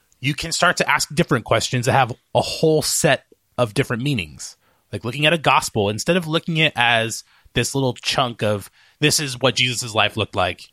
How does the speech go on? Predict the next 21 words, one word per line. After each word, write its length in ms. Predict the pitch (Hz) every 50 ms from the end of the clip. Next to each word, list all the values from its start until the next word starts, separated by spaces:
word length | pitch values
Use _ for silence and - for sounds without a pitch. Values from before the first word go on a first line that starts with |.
| _ -
you 80 | 110
know, 120 | 92 85 - _ _ _ _ -
A 140 | 123 131 127
plus 220 | - - 127 123
B 320 | - - 120 113 110 107 82
equals 280 | 101 - - 107 110 -
C, 360 | - 113 101 95 95 92 87
and 100 | - 101 98
then 80 | 98
you 80 | 95 92
make 240 | 92 98 104 - -
this 160 | - 104 -
little 160 | 110 101 92 -
timeline, 480 | - - 113 98 95 90 92 - -
you 60 | 131 127
can 160 | - 135 120
start 320 | - - - 147 165 160 -
to 120 | - -
ask 240 | 113 117 117 - -
questions 440 | - - 139 - - - 117 101 90
like, 300 | 98 92 92 90 - -